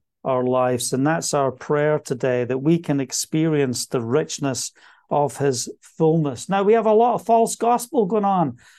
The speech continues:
around, and John chapter fourteen should clear up so many things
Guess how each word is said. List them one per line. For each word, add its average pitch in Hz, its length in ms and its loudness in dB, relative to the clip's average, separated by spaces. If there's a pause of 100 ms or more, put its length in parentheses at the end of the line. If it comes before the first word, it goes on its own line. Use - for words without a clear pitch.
(120)
around, 165 440 2
and 147 180 2
John 240 340 4
chapter 233 460 -2
fourteen 214 1000 2 (240)
should 190 360 -2
clear 226 400 4
up 233 240 0 (100)
so 220 320 0
many 220 300 2
things 208 760 -2